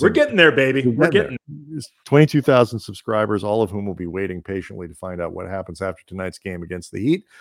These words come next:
Speaker 2: We, of course, will be back to recap it all, and we'll see you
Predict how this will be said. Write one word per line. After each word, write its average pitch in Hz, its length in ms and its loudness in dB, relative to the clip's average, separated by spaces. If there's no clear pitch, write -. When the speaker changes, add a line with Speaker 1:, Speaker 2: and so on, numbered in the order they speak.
Speaker 2:
We, 120 200 2
of 104 100 0
course, 82 300 -6
will 80 120 -12
be 78 80 -16
back 90 280 -4
to 87 280 -8
recap 98 680 -2
it 90 80 -4
all, 104 380 -4
and 87 120 -8
we'll 82 80 -10
see - 180 -12
you 110 320 -6